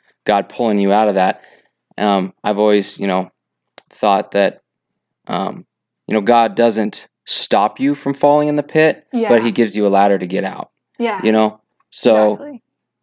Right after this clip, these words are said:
Speaker 1: you are a human and you're a person,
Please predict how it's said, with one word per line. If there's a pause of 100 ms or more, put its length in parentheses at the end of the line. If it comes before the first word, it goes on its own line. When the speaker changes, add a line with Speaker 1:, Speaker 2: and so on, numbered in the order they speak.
(120)
Speaker 1:
you (380)
are
a
human
and
you're
a
person,